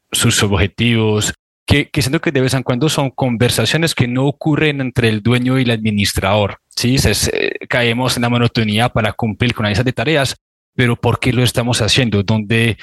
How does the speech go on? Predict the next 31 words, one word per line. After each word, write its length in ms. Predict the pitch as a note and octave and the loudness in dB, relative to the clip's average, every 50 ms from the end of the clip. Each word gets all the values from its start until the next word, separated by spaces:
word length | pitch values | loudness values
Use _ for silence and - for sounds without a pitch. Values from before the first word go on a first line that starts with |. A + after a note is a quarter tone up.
| - _ _ _ _ _ - - | -18 _ _ _ _ _ -8 0
será 300 | - C3+ A#2+ A#2+ B2 - | 0 2 2 2 0 0
que, 460 | - C3+ C3+ C3 C3 C3 C3 - - _ | 0 -2 0 0 0 -2 -2 -4 -6 _
eh, 400 | A2+ A2+ A2 A2 G#2+ G#2 - - _ _ _ _ _ _ _ | -2 0 2 2 2 0 -2 -6 _ _ _ _ _ _ _
no 140 | A#2+ A#2 A2 | -6 -6 -2
sé, 380 | - D3+ D3 C3 A2 G2 - _ _ _ _ - - | 0 0 2 2 0 -2 -6 _ _ _ _ -4 0
vamos 440 | A2+ A2 G#2+ A2+ B2 C3+ B2 - C#3 | 0 2 2 0 -2 -2 -2 0 0
a 160 | B2 A#2 A#2 | 0 0 0
abrir 220 | A2+ A2+ A#2+ A#2+ | 0 0 0 -2
otro 260 | B2+ B2 - A2+ A#2+ | -2 -2 0 0 -2
punto 300 | - - B2 A2+ - A2+ | 0 0 -4 -2 0 0
de 100 | A2+ A#2 | 2 2
venta 400 | A2 A#2 A2+ A2+ - - C3 B2+ | 2 2 0 -2 -2 0 0 0
en 80 | B2+ B2 | 0 0
un 160 | A#2+ B2+ D3 | -2 -4 -2
año? 280 | D#3+ D3+ C#3+ C#3 C#3+ C#3 | -2 -2 -2 0 0 0
Entonces 180 | A#2+ B2 B2 | 0 0 0
tenemos 340 | - B2 A2+ G#2+ A2 A#2 B2 | 0 0 0 0 0 0 0
que 80 | - A#2+ | -2 -2
cuidar 200 | - A#2 B2+ A#2+ | -2 -2 0 0
la 60 | C#3 | 0
rentabilidad, 640 | C3 A#2+ - A#2 A2+ A2+ A2 G#2+ A2+ A#2+ C3 C3 - _ | -2 0 -2 0 0 2 0 2 2 2 0 0 -2 _
tenemos 220 | - A#2 A#2+ B2 | -2 0 0 0
que 80 | A#2+ B2+ | 0 0
ser 120 | - C3 | 2 2
eficientes. 680 | B2 A#2 - C3+ - - C#3 C3+ - - B2+ A#2+ - - - - _ _ _ _ _ _ _ _ | 2 0 0 -2 0 0 -2 0 0 0 0 0 0 -2 -6 -8 _ _ _ _ _ _ _ _
Em, 300 | - C3+ C3+ B2+ B2+ B2+ - _ | 0 0 0 0 -2 -6 -10 _
debemos, 560 | C3 A#2+ C#3 C#3 D3 D3+ D#3+ E3+ E3 - - D#3+ - - | -6 -2 0 0 0 0 0 -2 -4 -4 -2 -4 -2 -2
la 100 | D3 C#3+ | -2 0
pregunta 320 | - D#3+ E3+ E3 - D#3+ A#2 | 0 0 0 2 0 0 0
es, 220 | G2+ F2+ - _ _ _ | 0 -2 -6 _ _ _
¿deberíamos 1120 | - C3 D3+ D3 C#3+ D3 D3+ D3+ D#3 D#3 D#3+ E3+ E3+ F3+ F#3+ - - - - - - _ | -8 -2 0 0 2 0 0 0 0 -2 0 -2 -2 -2 -2 -2 -2 -2 -2 -4 -6 _